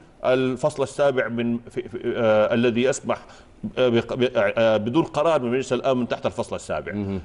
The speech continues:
Speaker 1: فالحالة هذه حصلت من قبل ويمكن أن تحصل مرة ثانية، وأنا أعتقد أنه هذا هو الحل الوحيد،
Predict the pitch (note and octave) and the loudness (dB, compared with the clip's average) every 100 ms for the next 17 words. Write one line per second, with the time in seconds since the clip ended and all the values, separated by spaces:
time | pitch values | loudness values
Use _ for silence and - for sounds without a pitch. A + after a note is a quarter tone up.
0 | - C3 A#2+ - E3 F3 E3 D3+ D3+ E3 | -6 -2 -2 -2 0 0 0 -2 -6 -6
1 | D3 D3+ - F3 E3+ F3+ - - - D3 | -6 -8 -2 0 0 -2 -6 -8 0 0
2 | E3 D3 C3 C3+ C3+ A#2 A#2 A#2 D3+ D3+ | 0 -4 -4 -4 -2 -2 0 0 0 0
3 | D3+ D3 B2 B2 A#2+ E3+ C3 B2 A#2+ C#3+ | -2 -2 0 0 0 -4 -2 0 0 0
4 | A#2 A#2+ - B2+ A#2+ A#2 A#2+ D3 C#3+ | 0 -2 -2 -2 0 0 -2 -4 -6